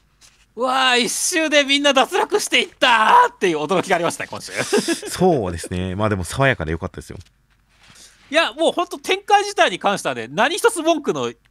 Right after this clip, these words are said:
Speaker 1: つけようがないというかね。
Speaker 2: はいはいはい。
Speaker 1: <laughs> もうなんだろう、その絵的にもめちゃくちゃ映えてるし。
Speaker 2: はいはいはい。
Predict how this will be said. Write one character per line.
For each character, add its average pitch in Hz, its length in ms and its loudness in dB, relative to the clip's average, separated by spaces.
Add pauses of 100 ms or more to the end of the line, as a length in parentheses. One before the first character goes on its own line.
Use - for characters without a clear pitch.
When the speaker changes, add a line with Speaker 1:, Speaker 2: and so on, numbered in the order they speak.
Speaker 1:
つ - 100 -14
け 254 100 2
よ 233 100 8
う - 20 8
が 226 80 2
な 220 80 2
い 196 60 0
と 117 80 -8
い 98 40 -8
う 92 40 -14
か - 100 -20
ね。 156 320 0
Speaker 2:
は 110 100 2
い 80 40 -4
は - 60 -6
い - 20 -14
は 65 60 -16
い。 71 140 -16 (520)
Speaker 1:
<laughs> - 600 -20
も 254 180 -2
う - 20 -2
な 285 100 0
ん 277 40 -8
だ 254 60 0
ろ 156 100 0
う、 - 20 -8
そ 160 120 -6
の 135 120 -6
絵 214 100 0
的 311 260 0
に 320 100 -2
も 240 100 0
め 151 120 -4
ち - 60 -4
ゃ - 80 0
く - 40 -10
ち - 80 -4
ゃ 247 60 4
映 208 280 4
え 180 40 -6
て 151 100 -6
る 98 80 -10
し。 - 140 -8
Speaker 2:
は 220 440 0
い 87 60 -2
は 359 60 -4
い - 20 -4
は - 0 -
い。 - 40 -10